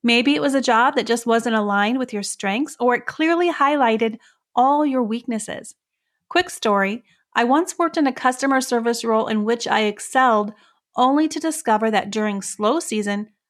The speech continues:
I was required to work in another department where I most definitely did not excel. I ended up breaking a machine and standing in an uncomfortable position to reach my work at a table,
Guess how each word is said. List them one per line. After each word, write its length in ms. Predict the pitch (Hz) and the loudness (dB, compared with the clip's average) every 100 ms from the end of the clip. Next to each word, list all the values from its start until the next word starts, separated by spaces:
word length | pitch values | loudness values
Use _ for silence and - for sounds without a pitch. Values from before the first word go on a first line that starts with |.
| _ | _
I 140 | 214 | 0
was 160 | 311 381 | 2 2
required 400 | 381 262 226 233 | 0 2 2 2
to 100 | 254 | 0
work 220 | 214 214 | -2 -2
in 120 | 220 208 | -2 -2
another 400 | 202 214 262 311 | 0 2 2 2
department 500 | 254 226 202 208 - _ _ - | 0 0 0 -2 -6 _ _ -10
where 180 | 220 | -2
I 120 | 202 254 | 0 2
most 260 | 269 254 | 0 0
definitely 600 | 220 220 226 220 214 214 | 0 2 0 -2 -2 -4
did 200 | 208 196 | -4 -6
not 340 | 185 185 196 202 | -4 0 0 0
excel. 580 | 202 - - - - - - - - | -2 -6 -6 -4 -6 -12 -20 -10 -2
I 140 | 233 - | -2 0
ended 280 | 269 311 320 | 0 2 4
up 180 | 269 214 | 2 2
breaking 400 | 254 269 285 262 | 0 2 0 0
a 40 | |
machine 680 | 240 240 - 294 302 262 226 | 0 -2 -2 0 2 2 0
and 260 | - 226 | -2 -2
standing 500 | 226 - 240 262 269 | -2 -2 0 2 2
in 100 | 233 | 0
an 160 | 220 214 | 0 -2
uncomfortable 680 | - 269 285 285 254 233 226 | 0 2 2 2 0 0 -2
position 520 | 226 214 202 - 208 190 | -2 -2 -2 -2 -6 -2
to 140 | 214 | -2
reach 280 | 214 254 294 | 0 -2 0
my 120 | 294 | 0
work 300 | 269 226 226 - | 2 0 0 0
at 160 | 208 | 0
a 80 | 269 | 0
table, 520 | 285 233 214 208 208 | -2 -2 0 -2 -4